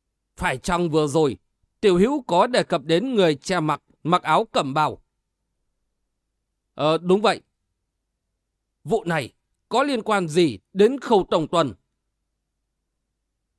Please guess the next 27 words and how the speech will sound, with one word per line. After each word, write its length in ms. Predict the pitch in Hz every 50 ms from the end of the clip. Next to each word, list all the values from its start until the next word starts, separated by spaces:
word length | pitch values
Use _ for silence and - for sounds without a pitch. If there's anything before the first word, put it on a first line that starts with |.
| _ _ _ _ _ _ -
"Đêm 220 | 208 220 208 202
qua 180 | - 214 196 190
hung 240 | 190 185 202 196
thủ 220 | - 196 180 160 147 -
tự 140 | 240 220 180
xưng 320 | 139 - 214 202 190 180
là 220 | 170 170 165 160 156 -
Tổng 180 | - 170 160
Tuần 200 | - 180 160 139
Quý 120 | - 160 170
Hội. 260 | 208 220 220 147 - - _ _ _ _ _ _ _ _ _ -
Một 220 | 175 202 214 208
bên 180 | 202 208 202 190
đầu 220 | 185 170 165 156
có 180 | 143 - 170 175
vết 200 | 175 226 254 -
sẹo 340 | - 220 196 170 131 123 - -
giống 260 | 147 156 190 226 269
như 180 | 269 240 214 190
là 180 | 180 170 165
người 280 | 156 160 160 160 156 151
che 160 | - - 180
mặt 200 | 165 160 151 -
mặc 160 | 151 160 151
áo 140 | 135 147 175
cẩm 220 | - - 185 143
bào. 280 | 139 156 151 135 104